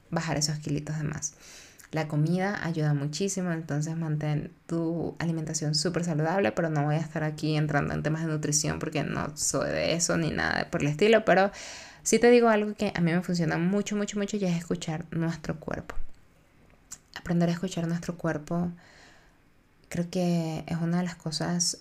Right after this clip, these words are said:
más bonitas que podemos hacer por nosotros mismos, es el acto de amor más grande que podemos hacer por nosotros mismos, escuchar nuestro cuerpo. Saber exactamente que a lo mejor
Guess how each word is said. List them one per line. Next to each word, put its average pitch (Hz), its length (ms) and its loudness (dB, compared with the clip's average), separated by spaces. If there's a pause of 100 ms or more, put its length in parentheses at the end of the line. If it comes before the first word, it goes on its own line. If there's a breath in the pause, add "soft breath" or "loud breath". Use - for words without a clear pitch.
más 175 360 2
bonitas 190 680 0
que 180 100 -2
podemos 170 320 0
hacer 170 320 0
por 170 160 -2
nosotros 170 420 -2
mismos, 190 640 -2
es - 440 -4 (160)
el 185 180 2
acto 185 240 -4
de 185 80 0
amor 175 200 0 (600 loud breath)
más 196 440 2
grande 208 400 0
que 190 120 -4
podemos 170 340 0
hacer 170 280 -2
por - 120 -6
nosotros 156 400 -4
mismos, 151 540 -4
escuchar 170 720 -4 (160)
nuestro 165 400 -6
cuerpo. - 420 -6 (800 loud breath)
Saber 180 360 4
exactamente 196 640 -2
que 170 120 -4
a 156 40 0
lo 147 80 2
mejor 151 380 -2